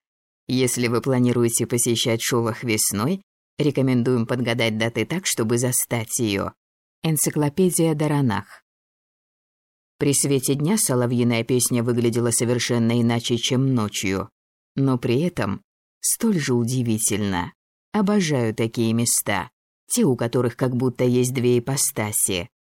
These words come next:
Шолох такой же, каждый его квартал. Где-то, как в Верхнем Закатном,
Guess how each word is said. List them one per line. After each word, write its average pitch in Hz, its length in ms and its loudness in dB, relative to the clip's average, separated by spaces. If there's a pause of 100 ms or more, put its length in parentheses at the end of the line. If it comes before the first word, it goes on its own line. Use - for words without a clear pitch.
(360)
Шолох 196 480 0
такой 113 460 -2
же, 101 260 -2 (360)
каждый 147 400 2
его 117 260 2
квартал. 117 680 -2 (520)
Где-то, 143 480 0
как 127 180 -2
в 123 60 -4
Верхнем 123 440 0
Закатном, 113 720 -2